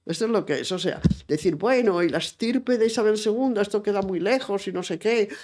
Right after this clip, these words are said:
y ahora que nos importa, y esto pasa en el siglo diecinueve, y hoy tenemos otra moral, no sé cuántos. Bueno, pero este señor, ¿por qué es rey?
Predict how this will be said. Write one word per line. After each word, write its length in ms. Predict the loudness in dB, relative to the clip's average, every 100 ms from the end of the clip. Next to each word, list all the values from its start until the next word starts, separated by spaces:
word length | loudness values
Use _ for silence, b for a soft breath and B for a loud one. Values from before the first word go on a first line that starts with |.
| B
y 140 | -2 0
ahora 200 | 0 0
que 100 | 2
nos 200 | 2 0
importa, 640 | -2 0 2 2 2 0
y 60 | 2
esto 240 | 0 0
pasa 260 | 0 0 0
en 60 | -2
el 60 |
siglo 280 | -2 0 2
diecinueve, 760 | 0 0 0 2 4 2 0 -4 B B -2
y 100 | 2
hoy 180 | 2 2
tenemos 400 | 2 2 0 -2
otra 220 | -4 -2
moral, 500 | -2 0 2 2 2
no 120 | 0
sé 140 | -2 -2
cuántos. 380 | -2 0 -2
Bueno, 300 | -2 -2 0
pero 260 | 0 0 -2 b b
este 220 | -6 -2 2
señor, 360 | 4 4 2
¿por 180 | 0 2
qué 80 | 2
es 80 | 4
rey? 260 | 2 2